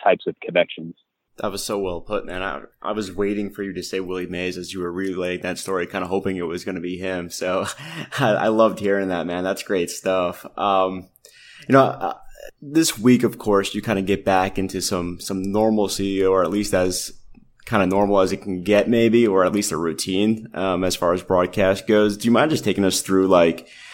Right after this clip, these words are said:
Speaker 2: uh, from what I understand, I think you guys get the call on Friday for, for one of these, uh, scrimmage games?
Speaker 1: Yeah, we, we're gonna, Lane and I will do the game on Friday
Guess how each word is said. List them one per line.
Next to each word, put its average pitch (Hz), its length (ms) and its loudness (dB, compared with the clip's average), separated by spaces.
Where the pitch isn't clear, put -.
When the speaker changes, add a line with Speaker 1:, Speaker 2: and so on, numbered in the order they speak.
Speaker 2:
uh, 80 180 0
from 117 180 4
what 107 100 10
I 107 80 10
understand, 104 380 6
I 90 80 4
think 95 220 0
you 92 60 -4
guys 90 220 6
get - 140 0
the 85 60 -2
call 87 380 4
on 78 100 0
Friday 95 560 4
for, 101 280 0
for 110 140 0
one 101 160 4
of 101 80 4
these, 98 400 0
uh, 87 260 2
scrimmage 110 380 4
games? 120 500 2
Speaker 1:
Yeah, 170 240 10
we, 143 160 4
we're 139 180 6
gonna, 147 280 6
Lane 139 220 2
and 147 100 2
I 143 140 4
will 143 60 0
do 139 120 -2
the 135 80 -4
game 135 220 -2
on 120 140 -2
Friday 135 420 2